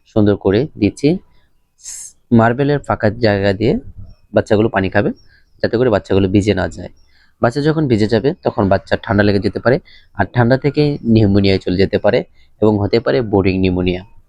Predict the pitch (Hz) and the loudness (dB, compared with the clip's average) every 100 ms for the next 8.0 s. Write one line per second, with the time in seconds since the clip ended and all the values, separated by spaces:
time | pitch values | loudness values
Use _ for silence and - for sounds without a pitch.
0 | _ _ _ _ _ _ _ _ _ _ | _ _ _ _ _ _ _ _ _ _
1 | _ _ _ 110 92 110 135 127 110 110 | _ _ _ 0 0 0 0 0 -2 -2
2 | - 98 107 98 101 92 117 - - - | -4 0 0 2 0 0 -2 -4 -8 -10
3 | 104 120 110 - 98 92 92 - 131 107 | 0 2 2 2 0 0 -2 0 0 0
4 | 95 92 - 90 90 90 135 - - - | 0 -4 -2 -2 -2 -4 -4 -6 -12 -20
5 | _ _ _ 110 - 143 147 139 113 110 | _ _ _ -6 -2 -2 0 -2 0 0
6 | 104 101 104 98 107 123 120 95 101 95 | 0 0 0 0 -4 -4 -2 -4 -2 0
7 | 95 - - 101 110 110 110 - 101 95 | 0 -2 -2 -2 0 0 -2 -2 -2 -2